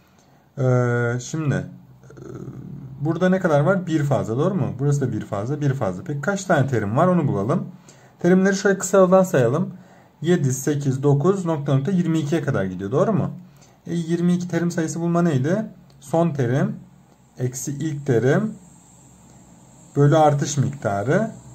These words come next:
eksi birdi. Pardon, artı birdi. Özür dilerim, yanlış yazdım. Ee, burası kaç? On beş. Artı bir daha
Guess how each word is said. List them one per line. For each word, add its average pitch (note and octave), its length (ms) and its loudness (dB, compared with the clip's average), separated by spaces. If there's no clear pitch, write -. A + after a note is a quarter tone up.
eksi C#3+ 340 -2
birdi. G#2 300 0
Pardon, A#2+ 260 0
artı B2 280 0
birdi. G2 300 0
Özür G2 240 -10
dilerim, F#2 200 -8
yanlış F2+ 260 -10
yazdım. F#2+ 440 -10
Ee, C3 60 -2
burası D#3+ 320 -2
kaç? G#3 360 0
On F3 260 4
beş. - 340 -6
Artı B2+ 320 0
bir D#3+ 180 0
daha D#3+ 420 0